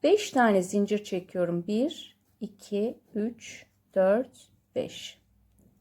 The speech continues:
Bir alt sırada çektiğim zincirin altından geçerek buraya sık iğne ile sabitliyorum.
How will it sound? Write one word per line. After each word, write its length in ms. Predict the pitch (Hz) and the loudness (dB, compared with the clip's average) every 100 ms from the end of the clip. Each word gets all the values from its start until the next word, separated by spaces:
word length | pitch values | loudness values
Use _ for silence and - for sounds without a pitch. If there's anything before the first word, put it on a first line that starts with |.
| _ _ _ _ _ - | _ _ _ _ _ -6
Bir 120 | 349 - | -2 4
alt 220 | 302 302 | 4 4
sırada 400 | - 220 190 180 | 2 4 4 -2
çektiğim 500 | 226 208 - 180 180 | -2 -2 -2 -4 -4
zincirin 580 | 180 226 185 180 190 - | -2 0 0 0 -4 0
altından 600 | 226 214 190 180 170 180 | 0 2 0 0 0 0
geçerek 680 | 208 196 165 214 262 - | -2 0 0 0 0 -6
buraya 260 | 196 175 165 | -2 0 0
sık 340 | - - 269 | -2 -4 -4
iğne 260 | 180 180 170 | -2 0 0
ile 300 | 175 233 277 - - _ _ _ _ _ - - | 0 0 -2 -8 -20 _ _ _ _ _ -20 -12
sabitliyorum. 880 | - - 170 135 - - - - | -4 0 2 0 -6 -10 -8 -8